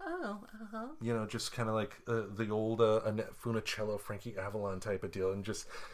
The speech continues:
Speaker 2: you know, kids in bikinis and, you know, s-,
Speaker 1: <laughs>
Speaker 2: swimwear dancing around. I, I, I dug it.
Speaker 1: Nice. Um, the next song is Onion, the, um, title song, title track.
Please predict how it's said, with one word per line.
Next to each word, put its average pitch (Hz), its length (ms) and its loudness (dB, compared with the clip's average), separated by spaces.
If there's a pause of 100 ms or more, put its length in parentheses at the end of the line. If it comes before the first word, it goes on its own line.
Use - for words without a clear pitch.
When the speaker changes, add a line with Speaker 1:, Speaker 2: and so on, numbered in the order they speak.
(140)
Speaker 2:
you 117 80 0
know, 107 120 2
kids 98 360 -4
in 107 80 -2
bikinis 101 720 -2
and, 95 340 -2
you - 60 -4
know, 95 160 2
s-, 95 460 0
Speaker 1:
<laughs> - 20 2
Speaker 2:
swimwear 107 400 2
dancing 98 320 0
around. 101 400 2
I, 107 220 4
I, 107 380 0
I - 40 2
dug 170 220 4
it. - 100 -8 (840)
Speaker 1:
Nice. 262 720 4 (880)
Um, 226 300 8
the 233 80 2
next 311 260 4
song 262 200 6
is 220 180 -2
Onion, 277 380 6 (760)
the, 185 440 -4
um, 175 480 0
title 202 320 2
song, 180 360 -2
title 220 280 -2
track. 190 500 -6